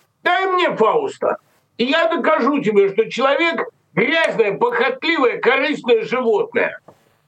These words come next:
И начинает это доказывать. Вот Владимир Путин – выпросил у Бога Россию, чтобы показать, что человек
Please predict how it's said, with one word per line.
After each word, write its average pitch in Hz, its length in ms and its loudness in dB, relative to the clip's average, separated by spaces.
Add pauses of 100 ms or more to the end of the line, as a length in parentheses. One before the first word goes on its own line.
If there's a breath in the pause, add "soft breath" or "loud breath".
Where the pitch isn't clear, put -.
(160)
И 247 80 2
начинает 285 580 0
это 240 160 0
доказывать. - 640 -2
Вот 175 200 0
Владимир 214 520 0
Путин – 151 540 0 (440)
выпросил 170 640 0
у 165 60 2
Бога 160 400 2
Россию, - 680 -2 (480 loud breath)
чтобы 339 400 0
показать, 226 520 0
что 170 200 -2
человек 240 600 0